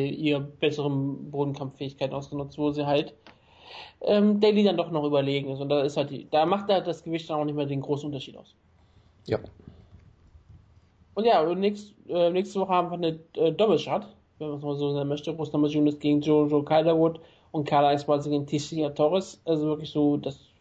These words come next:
Speaker 1: mit Bestes, was du dir vorstellen kannst. Und ja, das wird bestimmt sehr, sehr schön.
Speaker 2: Ja, das, das auf jeden Fall. Also gerade, es wird ja jetzt viel spekuliert, oh, dann muss es ja ein Finish geben und weiß ich nicht.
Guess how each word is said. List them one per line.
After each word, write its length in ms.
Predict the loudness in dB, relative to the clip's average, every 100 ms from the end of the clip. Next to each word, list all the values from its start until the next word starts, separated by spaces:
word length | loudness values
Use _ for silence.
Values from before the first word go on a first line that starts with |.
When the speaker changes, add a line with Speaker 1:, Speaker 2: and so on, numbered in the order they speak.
| _ _ _ _
Speaker 1:
mit 120 | -2 0
Bestes, 180 | 0
was 160 | 0 0
du 80 | 0
dir 40 | 4
vorstellen 380 | 2 4 2
kannst. 360 | 4 2 -2 -6
Und 320 | -2 -2 -2 -8
ja, 160 | -10 -8
das 100 | 4
wird 180 | 6 6
bestimmt 340 | 2 -8 -12 -12 -14
sehr, 180 | -12
sehr 160 | -12 -14
schön. 320 | -10 -10 -10 _ _ _ -20 _ _ _ _ _ _ _ _ _ _ _ -4
Speaker 2:
Ja, 100 | -4 -4 -12
das, 160 | -12
das 160 | -8 -8
auf 140 | -6
jeden 180 | -6 -8
Fall. 240 | -2 0 2
Also 220 | 0 -6
gerade, 480 | -4 -2 2 0 -2 -20 _ _ _ _ _ -18
es 140 | 0
wird 120 | 2 4
ja 60 |
jetzt 160 | 4 2
viel 180 | -6 -6
spekuliert, 580 | -6 -6 -4 0 0 4
oh, 100 | 2
dann 200 | 2 2
muss 220 | 0 0
es 140 | -6
ja 140 | -4 -4
ein 100 | -2
Finish 400 | 0 2 2 2
geben 320 | 2 4 2
und 160 | -2
weiß 200 | 0 0
ich 100 | 0
nicht. 400 | -2 -4 -4 -12